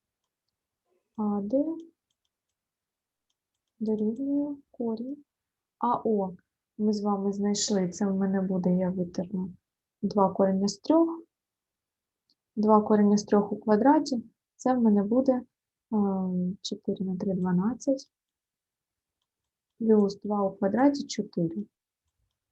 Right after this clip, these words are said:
Тобто це шістнадцять, і корінь із шістнадцяти буде дорівнювати чотири сантиметри.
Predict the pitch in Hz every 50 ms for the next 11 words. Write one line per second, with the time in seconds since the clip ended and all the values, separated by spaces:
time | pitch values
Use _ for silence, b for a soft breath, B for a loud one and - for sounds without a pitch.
0 | _ _ _ _ - 214 208 - - 208 - - - 214 202 180 - - 285 277
1 | - - 247 285 330 339 330 330 302 285 277 - - _ _ _ _ _ _ _
2 | _ _ _ _ _ _ _ _ _ _ _ _ - 220 - - - 208 208 196
3 | 185 180 175 175 - - 196 190 - - 262 285 302 285 - 262 269 - 220 196
4 | 190 202 190 185 180 180 185 185 226 262 277 262 240 226 214 214 214 214 202 -
5 | - - 208 _ - 165 165 _ _ _ _ _ _ _ _ _ _ _ - -
6 | 185 180 175 - 202 196 190 175